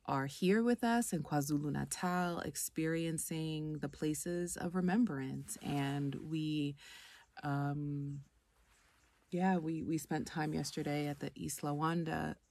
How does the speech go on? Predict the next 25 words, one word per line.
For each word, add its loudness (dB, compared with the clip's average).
I -10
know -14
I 0
didn't -2
say -4
that 0
right. -2
<laughs> 6
Um, 0
we, 4
we 6
spent 4
time 0
at -2
the 2
battlefields 2
where -2
the -2
Zulu 0
kingdom, -2
um, -2
fought -2
the -4
British. -4
And 0